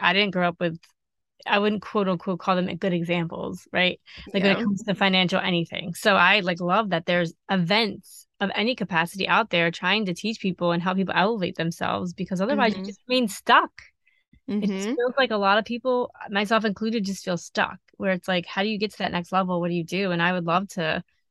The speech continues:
Speaker 1: see more events popping up that just teach people financial literacy. Like, that, just
Speaker 2: Mm-hmm.
Speaker 1: that alone, they don't teach you that stuff in school. It's so
Speaker 2: They
Speaker 1: disheartening that they don't.
Speaker 2: It's so disheartening. And <laughs>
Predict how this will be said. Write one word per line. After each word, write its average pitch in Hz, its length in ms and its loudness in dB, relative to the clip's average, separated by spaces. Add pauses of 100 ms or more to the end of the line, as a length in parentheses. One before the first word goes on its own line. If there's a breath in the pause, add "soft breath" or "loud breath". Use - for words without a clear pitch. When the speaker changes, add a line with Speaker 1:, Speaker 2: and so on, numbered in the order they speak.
(160)
Speaker 1:
see 208 220 -2
more 185 240 2
events 180 320 0
popping 170 400 -2
up 165 160 -2
that 175 160 -2
just 170 240 -6
teach 180 240 -4
people 175 340 -2
financial 180 420 -2
literacy. 196 580 -2
Like, 180 160 -8 (140)
that, 180 220 4 (140)
just 214 140 -2
Speaker 2:
Mm-hmm. 220 60 -6
Speaker 1:
that 269 260 6
alone, 233 260 4
they 196 80 0
don't 262 180 0
teach 330 260 -6
you 392 40 -2
that 339 160 4
stuff 202 220 0
in 180 100 0
school. 180 360 -4
It's 196 120 -4
so 240 240 0
Speaker 2:
They 294 140 -2
Speaker 1:
disheartening 190 440 0
that 175 120 -14
they 180 100 -2
don't. 196 320 -4 (680)
Speaker 2:
It's 294 220 2
so 226 160 2
disheartening. 196 640 -2
And 180 540 -4
<laughs> - 40 -20